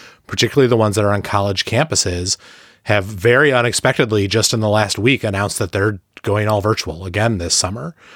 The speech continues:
for reasons that I don't fully understand. And I'm still trying to figure out. And other camps, I think, especially sort of more traditional overnight woodsy foresty camps, seem basically unconcerned. If you are a parent with kids and you are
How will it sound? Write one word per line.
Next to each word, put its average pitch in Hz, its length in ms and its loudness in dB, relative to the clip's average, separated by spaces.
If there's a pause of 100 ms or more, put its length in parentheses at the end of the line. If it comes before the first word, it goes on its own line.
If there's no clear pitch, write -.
(220)
for - 160 2
reasons 110 320 4
that 110 160 4
I 110 60 4
don't 110 240 2
fully 113 260 2
understand. 104 520 0
And 98 80 -2
I'm 95 100 -2
still 104 240 -2
trying 101 280 -2
to 104 100 -4
figure 101 360 0
out. 117 320 0 (300)
And 120 140 2
other 160 260 2
camps, 117 380 0
I 135 80 2
think, 107 160 -2
especially 104 400 -2
sort 101 160 -2
of 95 80 -4
more 98 160 -2
traditional 98 520 -2
overnight 101 440 -2
woodsy 98 460 -2
foresty 107 540 -2
camps, 92 360 -6
seem 92 380 -4
basically 98 680 -2 (460)
unconcerned. 110 1040 0 (640)
If 127 140 0
you 151 200 4
are 180 100 4
a 160 60 2
parent 151 420 2
with 160 220 -2
kids 117 400 0
and 107 180 -4
you 127 280 2
are 123 500 2